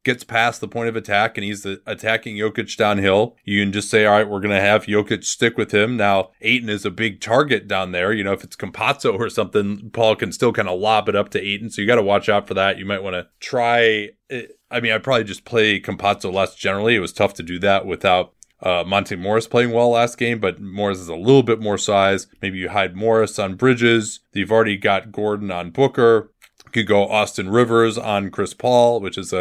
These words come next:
a fun matchup 'cause those guys didn't really care for each other, I don't think, in L A. And yeah, be okay late switching. That's, none of these are great options. That's just any kind of conventional pick and roll center. Even the good ones are gonna struggle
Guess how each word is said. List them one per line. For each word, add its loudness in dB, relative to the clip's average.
a -4
fun -2
matchup 0
'cause -4
those -4
guys -2
didn't -4
really -6
care -4
for -4
each -4
other, 4
I 4
don't 0
think, -6
in -12
L -2
A. 4
And -10
yeah, 0
be 0
okay 2
late -2
switching. -4
That's, -10
none 2
of 2
these 0
are 2
great 2
options. 0
That's -10
just -14
any 0
kind -2
of -10
conventional -2
pick -4
and -4
roll 2
center. 0
Even -2
the -6
good 0
ones -8
are -6
gonna -4
struggle -2